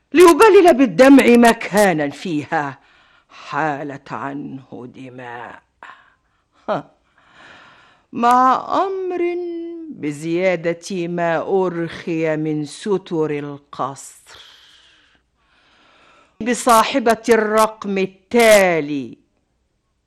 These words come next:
من محزومات القامة أو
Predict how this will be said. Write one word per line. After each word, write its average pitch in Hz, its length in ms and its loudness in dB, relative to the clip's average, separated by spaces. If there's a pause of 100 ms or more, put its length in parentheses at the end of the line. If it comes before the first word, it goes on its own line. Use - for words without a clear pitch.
من 175 580 -6
محزومات 180 1200 -4
القامة 165 1000 0 (1000)
أو 349 640 -2